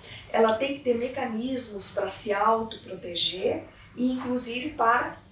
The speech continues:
denunciar, para contar quando isso acontecer.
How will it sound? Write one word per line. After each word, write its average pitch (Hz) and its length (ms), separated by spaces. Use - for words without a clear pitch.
denunciar, 254 880
para - 200
contar 294 840
quando 196 280
isso 185 220
acontecer. 220 580